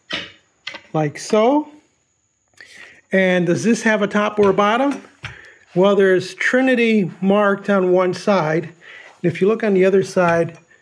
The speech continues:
there's some screws. Uh, so I would think you probably, even if you don't wanna show the branding,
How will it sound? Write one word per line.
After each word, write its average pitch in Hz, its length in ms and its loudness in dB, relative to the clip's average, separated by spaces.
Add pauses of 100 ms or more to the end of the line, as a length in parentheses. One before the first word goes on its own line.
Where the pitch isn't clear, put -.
(260)
there's 170 200 -4
some 160 120 -8
screws. 220 800 0 (800)
Uh, 170 380 -6
so 175 280 -4
I 214 220 -4
would 214 180 -2
think 196 460 0
you 165 200 -4
probably, 196 720 0
even 214 200 0
if 208 160 -2
you 180 60 -2
don't 180 200 0
wanna 170 280 0
show 175 480 0 (340)
the 175 80 -2
branding, 175 760 0